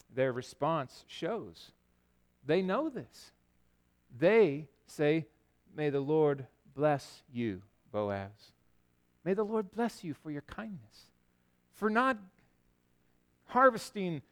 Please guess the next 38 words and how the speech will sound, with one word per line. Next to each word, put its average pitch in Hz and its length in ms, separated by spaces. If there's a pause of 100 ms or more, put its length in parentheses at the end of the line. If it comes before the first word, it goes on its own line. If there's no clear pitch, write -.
(140)
all 254 260
of 160 140
this 147 220
over 175 200
here 185 240
for, - 240 (280)
for 190 160
us 202 180
to 180 100
be 175 160
able 170 140
to 156 60
come 151 320
and 110 120 (1300)
have 135 140
a 127 40
little 123 200
food." 110 300 (1900)
Then 208 180
Boaz 180 340
said 180 200
to 175 80
his 156 160
young 156 240
man 139 220
who 139 140
is 127 120
in 120 80
charge 160 340
of 135 80
the 120 100
reapers, 104 460 (560)
"Whose 226 360
young 208 280
woman 180 320
is 165 300
this?" 80 420
Now, 135 160